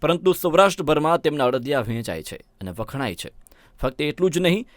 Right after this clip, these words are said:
પરંતુ જેલના કેદીઓ દ્વારા ગાંઠિયા, મીઠાઈ સહિતની વાનગીઓ પણ બનાવાઈ રહી છે, જે રાજકોટ સહિત સમગ્ર સૌરાષ્ટ્રની સ્વાદિષ્ટ જનતાને દાઢે વળગી છે.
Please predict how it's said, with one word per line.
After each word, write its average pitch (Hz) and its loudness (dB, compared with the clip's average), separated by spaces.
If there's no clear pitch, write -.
પરંતુ 151 2
જેલના 139 2
કેદીઓ 147 2
દ્વારા 139 2
ગાંઠિયા, 120 0
મીઠાઈ 139 -2
સહિતની 139 -2
વાનગીઓ 117 0
પણ 131 -4
બનાવાઈ 110 -4
રહી 76 -14
છે, - -12
જે 107 -2
રાજકોટ 151 4
સહિત 147 0
સમગ્ર 160 -2
સૌરાષ્ટ્રની 127 -2
સ્વાદિષ્ટ 127 -4
જનતાને 113 -2
દાઢે 95 -4
વળગી 78 -12
છે. - -10